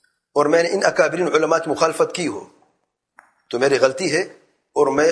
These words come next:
اس سے ضرور انشاءاللہ رجوع کروں گا۔ میرے، میری ذاتی، میرے ذاتی رجحانات کی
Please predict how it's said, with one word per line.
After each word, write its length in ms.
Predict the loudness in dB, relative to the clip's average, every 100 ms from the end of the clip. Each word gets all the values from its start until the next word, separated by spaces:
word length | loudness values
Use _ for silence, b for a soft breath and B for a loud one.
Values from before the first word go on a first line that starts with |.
| 0
اس 100 | -4
سے 200 | -2 -2
ضرور 340 | 0 0 0 -4 -12 _ _
انشاءاللہ 560 | -6 -2 0 2 0 -2 -4 -18 _ _ _ _ _ -6
رجوع 260 | -2 -2
کروں 280 | 0 0 0
گا۔ 240 | -2 -2 -12 _ _ _ _ _ _ _ _ _
میرے، 260 | -2 0 2
میری 460 | -2 -2 0 0 2
ذاتی، 420 | 2 0 -4 -10 -12 -20 _ _ _ -4
میرے 200 | -2 2
ذاتی 300 | 2 0 -2
رجحانات 480 | -2 0 0 -2 -4
کی 160 | -12